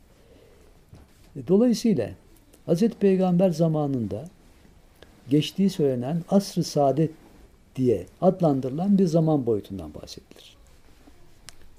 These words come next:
Bu zaman boyutunda adli vakalar en aza inmiş. Ve adli vakalar en aza indiği için insanlar mutlu yaşamış, mutlu yaşama şansının yüksek olduğu ve bu potansiyelin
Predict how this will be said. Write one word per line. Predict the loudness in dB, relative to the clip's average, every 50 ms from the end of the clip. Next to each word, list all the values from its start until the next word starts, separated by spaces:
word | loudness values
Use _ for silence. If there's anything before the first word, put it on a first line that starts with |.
| -6 -4
Bu | 0
zaman | 2 4 6 6 6 4 4 4
boyutunda | 4 2 2 0 -4 -8 -8 -6 -6 -6 -6 -8 -8 -12 -20 -20 -20 -20 -20 -20 -20 -14 _ 4
adli | 6 6 6 6 4 4 4 4
vakalar | 2 2 0 0 0 0 0 0 0
en | 2 4 4
aza | 4 4 2 0 -4 -6 -10 -20 _ -20 _ _ -10
inmiş. | -8 -6 -6 -8 -8 -10 -14 -14 -16 -20 -20 -20 -20 _ _ _ _ _ _ _ _ _ _ -20 -20 _ _ _ _ _ _ _ _ -6
Ve | -2 -2
adli | 0 0 2 2 2 2
vakalar | 2 2 0 0 -2 0 0 -2 -2
en | -2 -2 -2
aza | -2 0 0 0
indiği | 0 0 0 0 -2 -2
için | -2 -2 -2 -2 -2 -2 -2 -4 -12 -20 -20 _ _ -4
insanlar | -2 -2 -2 -2 -2 -4 -4 -2 -2 -4 -2
mutlu | -2 -2 -4 -4 -6 -4 0 4 4
yaşamış, | 4 4 2 -4 -12 -14 -14 -16 -18 -12 -8
mutlu | -8 -8 -8 -6 -4 -2 0
yaşama | 0 0 -2 -2 -2 0 0 -2 -2 -6 -12 -20 -20 -20 -20
şansının | -14 -8 -6 -4 -4 -4 -6 -8 -6 -4 -2 -2 -2
yüksek | -2 -4 -4 -2 0 0 0 0
olduğu | -2 -4 -4 -4 -6 -6 -6 -6 -6 -8 -14 -20 -12 -4 -2
ve | -2
bu | -2 -2
potansiyelin | -2 -4 -4 -2 -4 -4 -4 -6 -8 -10 -8 -4 -2 -2 -4